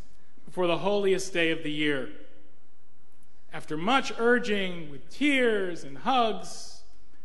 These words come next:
this was pre-covid, they, they complied. Hours later,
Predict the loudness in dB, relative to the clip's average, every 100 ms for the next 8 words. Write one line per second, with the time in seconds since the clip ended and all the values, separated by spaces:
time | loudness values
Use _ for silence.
0 | -4 -4 -4 -4 -2 -2 -2 -2 -2 -4
1 | -4 -4 -4 -4 -4 -4 -2 2 2 2
2 | 0 0 0 -2 0 -2 -2 -4 -4 -4
3 | -4 -4 -4 -4 -4 -4 -4 -4 -4 -4
4 | -4 -4 -4 -4 -4 -2 4 6 6 4
5 | 4 4 4 4 0